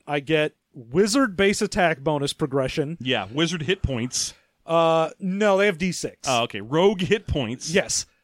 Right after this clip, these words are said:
Speaker 1: Shitty hit points. You get every, actually, everyone gets a little bit better than what the normal skill points are because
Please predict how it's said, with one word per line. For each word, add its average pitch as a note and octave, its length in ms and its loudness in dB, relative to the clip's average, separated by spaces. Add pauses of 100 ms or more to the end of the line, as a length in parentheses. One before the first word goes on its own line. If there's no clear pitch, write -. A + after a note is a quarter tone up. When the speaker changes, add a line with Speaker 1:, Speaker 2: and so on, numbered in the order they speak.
Speaker 1:
Shitty D4 280 2
hit A3+ 220 2
points. G3 460 0
You E3 180 -6
get F3+ 380 0 (580)
every, C4+ 400 0
actually, F#3 400 -2
everyone G#3+ 380 2
gets E3+ 200 0
a F#3 40 0
little E3 240 0
bit C#3+ 240 -4
better E3 280 4
than D#3 200 0
what D3+ 180 0
the D#3+ 80 -2
normal D#3 480 0
skill D4 320 2
points F3+ 320 0
are D#3+ 160 4
because D#3+ 300 -4